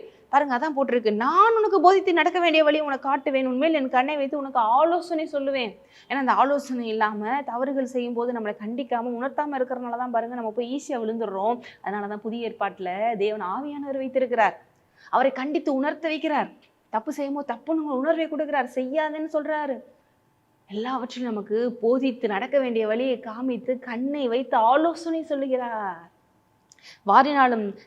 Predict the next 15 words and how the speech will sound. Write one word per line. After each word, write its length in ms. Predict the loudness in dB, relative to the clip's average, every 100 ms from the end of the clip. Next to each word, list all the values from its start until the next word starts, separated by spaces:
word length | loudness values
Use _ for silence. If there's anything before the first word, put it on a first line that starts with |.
| 4
கடிவாளத்தினாலும் 720 | 6 8 6 6 6 4 8
வாய் 200 | 6 6
கட்டப்பட்டால் 560 | 2 2 2 4 6 6
ஒழிய 200 | 4 2
உன் 100 | 0
கிட்ட 220 | -2 0
சேராத 360 | 2 4 4
புத்தியுள்ள 420 | 2 -2 -2 -2 0
குதிரையை 360 | 0 0 0
போலவும் 320 | 2 0 0
கோவேறு 340 | 0 2 2 2
கழுதையை 320 | 2 2 2
போலவும் 280 | 0 -2 -2
இருக்க 280 | -2 -2 -4
வேண்டாம்." 800 | -4 -2 0 0 -2 -6 -10